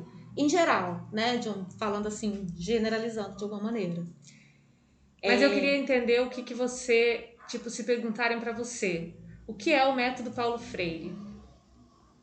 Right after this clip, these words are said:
Speaker 2: Porque as pessoas gostam de usar esse jargão, né? Eu odeio o método Paulo Freire, eu amo o método Paulo Freire, eu uso o método Paulo Freire. O que é pra você isso?
Speaker 1: Então, é,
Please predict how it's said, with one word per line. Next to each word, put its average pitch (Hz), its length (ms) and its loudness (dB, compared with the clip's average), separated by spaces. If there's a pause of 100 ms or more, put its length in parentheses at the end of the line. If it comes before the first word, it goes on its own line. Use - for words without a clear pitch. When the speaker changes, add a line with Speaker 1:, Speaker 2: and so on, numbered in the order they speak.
(220)
Speaker 2:
Porque - 160 -2
as 262 320 4
pessoas 294 280 2
gostam 302 320 6
de 269 100 2
usar 262 300 4
esse 302 200 2
jargão, 220 580 6
né? 214 340 -2 (240)
Eu 240 160 8
odeio 285 500 8
o 320 40 2
método 302 400 2
Paulo 285 260 2
Freire, 185 600 2
eu 247 220 6
amo 311 300 4
o 320 40 2
método 285 380 0
Paulo 262 260 -2
Freire, 185 440 0
eu 277 160 4
uso 320 460 6
o 285 40 2
método 269 360 0
Paulo 262 300 0
Freire. 175 640 -2 (680)
O 214 40 -20
que 320 200 2
é 233 120 8
pra 208 160 0
você 202 300 -4
isso? 175 480 -4 (180)
Speaker 1:
Então, 233 560 0
é, 247 360 2